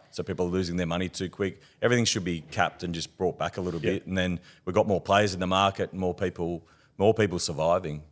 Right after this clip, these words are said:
Speaker 2: Mm.
Speaker 1: It's better for everyone.
Speaker 2: 'Cause I, I do think it would become something that the A C C C would look at, is that they're, they're trying to look at when marketplaces aren't fair, and at the moment when the,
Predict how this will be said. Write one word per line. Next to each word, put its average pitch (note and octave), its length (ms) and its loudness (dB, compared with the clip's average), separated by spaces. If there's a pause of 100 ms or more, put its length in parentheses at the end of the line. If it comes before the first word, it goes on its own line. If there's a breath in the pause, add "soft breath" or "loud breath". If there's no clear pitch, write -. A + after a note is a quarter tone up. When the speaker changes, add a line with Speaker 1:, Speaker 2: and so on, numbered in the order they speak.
Speaker 2:
Mm. B2 140 -4
Speaker 1:
It's G2 80 -10
better F#2+ 160 0
for E2+ 100 -6
everyone. D#2+ 320 -2
Speaker 2:
'Cause D3+ 80 2
I, - 300 -6
I C3+ 40 2
do C#3+ 160 0
think C#3+ 140 -4
it A#2 40 -2
would G#2+ 120 -4
become G#2 400 -4 (760)
something G#2 340 -6
that G2 100 -10
the G#2 60 -2
A G2+ 120 0
C G#2+ 140 -8
C - 80 -14
C G#2 180 -8
would G2 140 -8
look A2 180 -8
at, - 300 -10
is G2 140 -10
that G2 300 -4 (440 soft breath)
they're, G2+ 300 -6
they're A#2+ 100 4
trying G#2+ 220 -4
to G#2 40 -6
look G2+ 140 -10
at - 80 -16
when G2 160 -8
marketplaces G2 560 -10
aren't A2 220 -10
fair, G#2 240 -6
and A2 100 -10
at G#2+ 60 -12
the G#2+ 60 -6
moment A2 340 -6
when G#2 100 -8
the, G2+ 100 -8